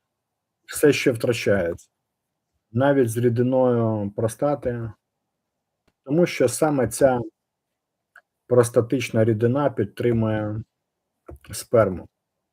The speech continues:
живою. І тоді в ній точно є якась дуже концентрована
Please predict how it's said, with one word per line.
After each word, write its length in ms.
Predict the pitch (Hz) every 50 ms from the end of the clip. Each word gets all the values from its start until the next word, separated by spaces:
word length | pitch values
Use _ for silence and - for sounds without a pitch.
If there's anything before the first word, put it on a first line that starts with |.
| _ _ _ _ _ _ _ _ _ _ _ _ _ _ _ -
живою. 480 | 117 113 117 123 120 110 92 78 76 82 _ _ _ _ _ _ _ _ _ _ _ _ _ _ _ _ _ _ _ _ _ _
І 120 | - 120 117
тоді 360 | 117 143 135 143 165 196 180
в 100 | 147 131
ній 460 | 123 135 143 160 160 160 156 139 - _ _ _ _ _ _ _ _ _ - - - - - -
точно 420 | 139 139 147 143 - - 120 110
є 500 | 110 107 113 120 123 123 131 131 123 120 _ _ _ _ _ _ _ _ _ _ _ _ _ _ _ - - - _ _ -
якась 480 | 117 117 113 117 - 139 135 127 113
дуже 420 | 107 104 113 131 143 139 - - 131 127 127 123 123 _ _ _ _ _ _ _ _ _ _ _ _ _ _ _ _ _ _ _ _ _ _ _ _ _ _ _ _ _ _ _
концентрована 1120 | - 127 123 117 113 - 123 113 101 101 113 123 127 127 123 123 117 - - 113 110